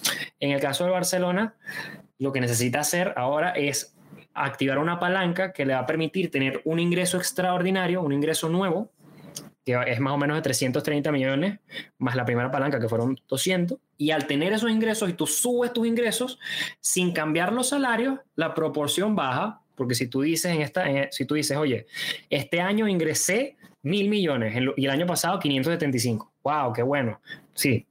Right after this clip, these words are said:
claro, esto, esto, esos mil millones los ingresaste porque vendiste parte de tu patrimonio en el futuro, ¿vale?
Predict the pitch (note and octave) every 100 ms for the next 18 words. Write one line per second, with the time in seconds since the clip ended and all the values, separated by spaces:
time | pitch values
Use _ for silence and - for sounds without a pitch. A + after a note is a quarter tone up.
0 | - C#3 A#2 - C3 A2+ A#2+ A#2+ C3 C#3+
1 | D3 D3+ D#3+ E3 C#3 A#2 C#3+ C3+ F#3+ F3+
2 | C3 A#2+ A#2+ A#2+ - C#3 C3 D#3 C#3+ B2
3 | A2+ A#2 A#2+ C3 A#2 A#2 F3+ B2+ - _
4 | - B2 G#3+